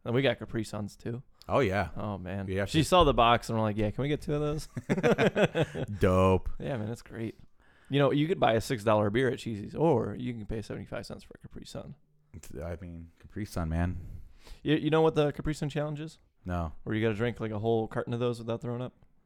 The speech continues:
Speaker 2: Like a
Speaker 1: The twelve pack, I believe.
Speaker 2: That's doable.
Speaker 1: You think so?
Speaker 2: I, I could drink one in a blink of an eye, so I imagine that's pretty
Speaker 1: Yeah, but
Speaker 2: doable.
Speaker 1: there's so much sugar in it that, like, your, your fucking system can't, like, process it all.
Speaker 2: I think you underestimate my power.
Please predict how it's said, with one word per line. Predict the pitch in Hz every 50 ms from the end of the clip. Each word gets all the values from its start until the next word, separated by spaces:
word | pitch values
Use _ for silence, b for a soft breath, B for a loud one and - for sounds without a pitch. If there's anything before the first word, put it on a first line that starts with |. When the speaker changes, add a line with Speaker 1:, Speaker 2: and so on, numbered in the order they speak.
| _ _ _ _ _ _ _ _ _ _ _ _ _ _ _ _ _ _ -
Speaker 2:
Like | 98 95 90
a | 87 80 - _ _ _ _ _ _
Speaker 1:
The | - 113 117 101
twelve | - - - 113 117 131 139 135 -
pack, | - 156 147 - 151
I | 147
believe. | 139 147 151 156 151 123 98 90 -
Speaker 2:
That's | 120 113 120 - - -
doable. | - - 82 80 78 82 95 117 139 214 196 - -
Speaker 1:
You | - 104
think | 110 123 123
so? | - - - 349 b b b b -
Speaker 2:
I, | - 87 - -
I | 107
could | 110 113
drink | - 131 95 95
one | 104 117
in | 117 104
a | 95
blink | 82 101 101 98
of | 95
an | 92 95
eye, | 110 104 87 87 90 90 85
so | - - 87
I | 85 87
imagine | 87 87 101 131 127 92
that's | 82 -
pretty | - - 82 82
Speaker 1:
Yeah, | 127 123
but | 120 120
Speaker 2:
doable. |
Speaker 1:
there's | 117 123 120 -
so | - 151
much | 143 120 -
sugar | - - 127 123 120 110 101
in | 95 101
it | 107 101
that, | 113 117
like, | 117 107 101 87
your, | 101 104 101 101 98 98 - _ _ _ -
your | - 107
fucking | - - 113 107 - 110 104 104 101 95
system | - - 107 - - 113 107
can't, | - - 101 -
like, | 104 101 95 - -
process | - 92 104 104 - - 104 - -
it | 113 107
all. | 107 107 107 - _ _ _ _ - -
Speaker 2:
I | 92
think | 82 95 87 82 92
you | 92
underestimate | 87 85 82 82 80 - 80 -
my | - 82
power. | - - 78 78 78 80 76